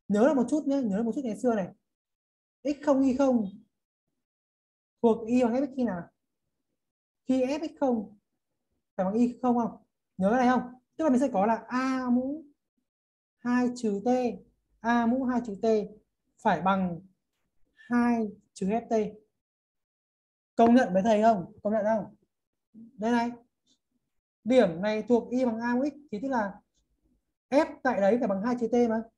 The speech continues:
À bây giờ nhá. Hai trừ F T. Bây giờ này, đặt T là cái này. Vậy hai trừ T sẽ là gì? Hai trừ T nó sẽ là A mũ gì đây? A mũ trừ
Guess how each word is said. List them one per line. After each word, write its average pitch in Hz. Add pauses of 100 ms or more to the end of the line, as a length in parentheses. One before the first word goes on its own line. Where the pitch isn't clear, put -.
(120)
À 226
bây 269
giờ 269
nhá. 262 (1300)
Hai 202
trừ 226
F 226
T. - (1800)
Bây 277
giờ 277
này, 202 (160)
đặt 247
T -
là 262
cái 208
này. 214 (440)
Vậy 233
hai 262
trừ 226
T 247
sẽ 269
là 247
gì? 202 (220)
Hai 254
trừ 220
T -
nó 240
sẽ 262
là 226
A 247 (120)
mũ 254
gì 247
đây? 214 (580)
A 226
mũ 247 (120)
trừ 220